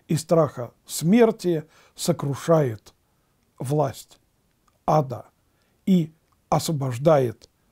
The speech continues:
людей, народы от этого порабощения. В-третьих, он действительно сломал все эти механизмы, которые удерживали, а, людей,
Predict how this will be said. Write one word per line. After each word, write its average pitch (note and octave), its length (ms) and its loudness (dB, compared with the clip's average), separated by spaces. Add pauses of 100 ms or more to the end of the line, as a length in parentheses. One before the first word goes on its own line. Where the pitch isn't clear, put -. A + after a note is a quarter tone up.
(280)
людей, F3 640 2 (340)
народы F3+ 840 4 (460)
от D#3 200 0
этого B2+ 500 -2 (440)
порабощения. A#2+ 840 -4 (1800)
В-третьих, A3 680 2
он F#3+ 160 4
действительно G3 540 4
сломал F#3+ 640 4
все - 240 -2
эти C#3 360 -2 (420)
механизмы, F3 840 6
которые C#3+ 380 -2
удерживали, C3+ 920 0 (600)
а, C#3 240 2
людей, F#3 600 4